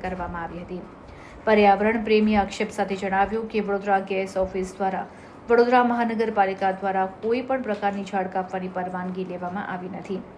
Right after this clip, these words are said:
મોટા ઝાડને કાપવામાં આવી રહ્યા છે અને પર્યાવરણને નુકસાન કરવામાં આવી રહ્યું છે.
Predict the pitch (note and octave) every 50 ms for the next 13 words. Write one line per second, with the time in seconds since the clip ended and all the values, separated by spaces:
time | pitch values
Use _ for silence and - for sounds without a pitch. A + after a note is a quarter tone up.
0 | - - - - - - - - - - A3 B3 B3+ C#4+ C#4+ D4 C#4+ C4 C4 B3+
1 | B3 B3 B3+ B3+ B3+ A3 G#3 G3+ - G#3+ G#3 G#3 G3 F#3+ F#3+ F#3+ F#3+ F#3+ F#3+ F#3+
2 | G3 G#3 A3 G#3+ - C#4 B3+ A3+ G#3+ G#3+ G#3 G3 G3 F#3+ F#3+ F3+ F#3+ G3 G3 G#3
3 | G3+ F#3+ F#3+ G3 G3+ - - A#3+ A3+ G#3+ G3 F#3 F3+ F3+ F3+ F3+ F3+ F3+ F3+ F3+
4 | E3+ F3+ E3+ E3+ F3 F3+ - G3 D3